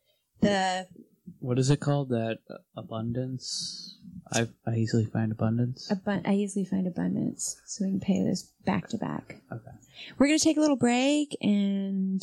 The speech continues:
Speaker 1: um, we're gonna come back and talk about my stash box <laughs> and some more lessons from this book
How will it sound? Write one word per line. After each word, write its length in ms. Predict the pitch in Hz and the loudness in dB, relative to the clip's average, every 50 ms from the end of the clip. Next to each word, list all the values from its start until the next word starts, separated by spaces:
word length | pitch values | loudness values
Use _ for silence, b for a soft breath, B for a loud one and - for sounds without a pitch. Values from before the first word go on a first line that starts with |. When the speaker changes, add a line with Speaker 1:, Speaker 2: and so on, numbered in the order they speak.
| - - - | -2 0 2
Speaker 1:
um, 600 | 196 190 190 190 190 190 190 190 185 190 196 180 - _ _ _ _ _ _ _ _ _ _ _ - - - - | 2 2 2 2 2 2 2 2 0 0 -2 -4 -8 _ _ _ _ _ _ _ _ _ _ _ -20 -10 -2 0
we're 80 | 202 190 | 2 2
gonna 120 | 208 202 190 | 2 2 2
come 160 | - 208 196 | 2 2 4
back 220 | 196 196 202 - | 4 2 2 2
and 80 | 202 190 | 0 0
talk 240 | - 196 190 190 - | 2 0 0 0 0
about 440 | 180 190 190 185 190 185 - - - | 0 0 0 0 -2 -2 -4 -4 0
my 160 | - 196 190 | 2 2 4
stash 400 | 185 - - 196 185 180 190 - - | 4 2 2 0 2 2 0 0 0
box 680 | - 214 214 226 233 - - - - - - - - - | 0 2 2 2 0 -2 -2 -4 -4 -2 -4 -4 -4 2
<laughs> 600 | - 302 269 180 - 262 220 - - 196 180 - | 4 4 4 4 4 2 2 2 0 -2 0 0
and 360 | - 214 170 - 226 - 196 - 220 - B B B B B B B B B B B | 0 0 0 0 0 -2 0 -4 -4 -8 B B B B B B B B B B B
some 220 | B - - 233 214 | B 2 2 4 4
more 180 | 214 214 208 | 4 4 2
lessons 400 | 214 196 196 196 - 214 208 196 | 2 2 0 0 0 0 -2 -2
from 240 | - - 208 196 196 | 0 0 2 2 2
this 160 | 190 185 - - | 0 -2 -4 -6
book 520 | _ - 208 196 190 190 214 240 262 262 | _ 0 2 2 4 4 4 2 2 0